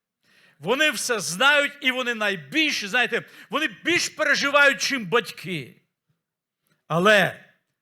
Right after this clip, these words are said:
відповідальність несуть батьки. І деколи те, що роблять батьки, кажеться, що вони як будь не люблять, десь не сильно піклуються,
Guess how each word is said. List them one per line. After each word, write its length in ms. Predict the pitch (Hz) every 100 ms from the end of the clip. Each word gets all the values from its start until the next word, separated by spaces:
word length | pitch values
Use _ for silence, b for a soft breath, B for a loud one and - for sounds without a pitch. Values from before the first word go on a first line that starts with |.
| _ _ _
відповідальність 880 | 147 156 160 135 131 220 277 262 -
несуть 540 | 185 - 127 101 _ _ _ _ _ _ _ _ _ _ _
батьки. 840 | 131 151 - - 233 214 131 - _ _ _ _ _ _ b b b b b _ _ _ _ _ -
І 80 | 214
деколи 440 | 240 277 262 247
те, 220 | - 302
що 220 | 277 247 254
роблять 400 | 294 214 214 147
батьки, 640 | 196 - - 311 247 - B B B
кажеться, 600 | - 302 285 269 185 240
що 280 | - - 254
вони 300 | 240 277 311
як 240 | 277 190
будь 240 | 185 285 226
не 180 | 269 262
люблять, 880 | 302 349 294 254 233 160 113 _ _ B B B
десь 440 | 151 285 311 - 220
не 260 | 285 247 - B
сильно 600 | - - 311 370 330 294
піклуються, 1080 | - 233 - 220 240 202 180 - 180 135 107